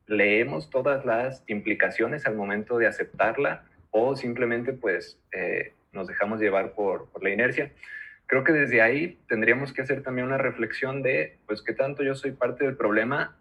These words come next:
Siendo que, eh, estamos dentro del sector poblacional, que, digamos, tendría, ¿no? Supuestamente, más elementos, pues, para, para ser más crítico con todo eso. Entonces,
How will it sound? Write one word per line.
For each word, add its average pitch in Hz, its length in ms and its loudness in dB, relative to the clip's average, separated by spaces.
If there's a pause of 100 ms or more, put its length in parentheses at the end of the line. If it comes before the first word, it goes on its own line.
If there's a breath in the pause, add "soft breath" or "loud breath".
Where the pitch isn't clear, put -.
(180)
Siendo 127 540 -2
que, - 520 0
eh, 95 500 -4
estamos 131 360 0
dentro 107 320 0
del 101 140 2
sector 113 340 -2
poblacional, 131 760 -2 (200)
que, 104 80 -6
digamos, 107 420 -4
tendría, 139 800 -2 (140)
¿no? 202 300 -10
Supuestamente, 139 880 -4 (100)
más 123 300 -2
elementos, 135 760 -4 (720)
pues, 104 160 -6
para, - 600 -2
para - 180 0
ser 110 140 0
más 123 220 -4
crítico 110 480 -4
con 95 160 -6
todo 101 240 0
eso. 117 240 -2 (600 loud breath)
Entonces, 104 460 -4